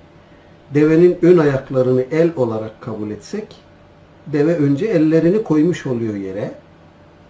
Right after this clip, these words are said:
sonra dizlerini koymuş oluyor. Bunu mu kastediyor Efendimiz? Yoksa devenin ön ayaklarını diz sayalım, deve önce dizlerini koyuyor yere, Efendimiz "Böyle yapmayın." buyuruyor. Dolayısıyla "Önce ellerinizi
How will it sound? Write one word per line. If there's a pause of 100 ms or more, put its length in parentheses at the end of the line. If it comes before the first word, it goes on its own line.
(120)
sonra (140)
dizlerini (120)
koymuş
oluyor.
Bunu
mu
kastediyor
Efendimiz? (600)
Yoksa (1120)
devenin
ön
ayaklarını
diz
sayalım, (1080)
deve
önce
dizlerini
koyuyor
yere,
Efendimiz
"Böyle
yapmayın."
buyuruyor.
Dolayısıyla
"Önce
ellerinizi